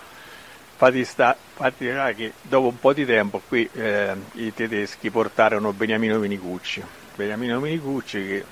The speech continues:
era appunto quella persona che si era nascosta nel forno. Lo portarono qui, lo interrogarono, lui, eh,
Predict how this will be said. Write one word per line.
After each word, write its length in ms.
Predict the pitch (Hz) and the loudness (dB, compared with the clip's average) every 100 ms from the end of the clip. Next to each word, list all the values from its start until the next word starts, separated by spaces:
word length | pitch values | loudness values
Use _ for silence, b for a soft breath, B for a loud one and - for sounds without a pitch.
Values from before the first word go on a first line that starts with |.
| - | -12
era 200 | 104 107 | -6 -4
appunto 440 | 98 - 107 98 92 | -4 -4 -4 -4 -4
quella 500 | 98 98 92 95 90 | -4 -2 -2 0 -2
persona 340 | 104 - 107 | -4 -6 -4
che 140 | 98 98 | -2 -4
si 160 | - | 0
era 140 | 104 95 | 0 2
nascosta 1080 | 101 - 104 95 - 92 92 98 92 95 92 | -2 -2 0 0 2 4 4 2 0 -2 -2
nel 160 | 98 | -4
forno. 540 | - - 90 87 87 - - - B B B B B B B B B B - - - - - - - - - - - - - - 262 | -4 -2 -2 -2 -6 -10 -14 -20 B B B B B B B B B B -20 -20 -20 -20 -20 -20 -20 -20 -20 -20 -20 -20 -20 -16 -6
Lo 140 | 165 131 | 2 4
portarono 580 | 143 135 127 127 123 123 | 4 4 4 4 2 0
qui, 220 | - 135 | 2 2
lo 60 | |
interrogarono, 880 | 110 104 110 113 127 135 120 104 107 | 2 2 2 4 6 8 6 4 2
lui, 500 | 107 123 98 95 92 B B B B | 4 4 4 2 -2 B B B B
eh, 500 | - 98 98 95 92 | -6 -2 -2 -2 -4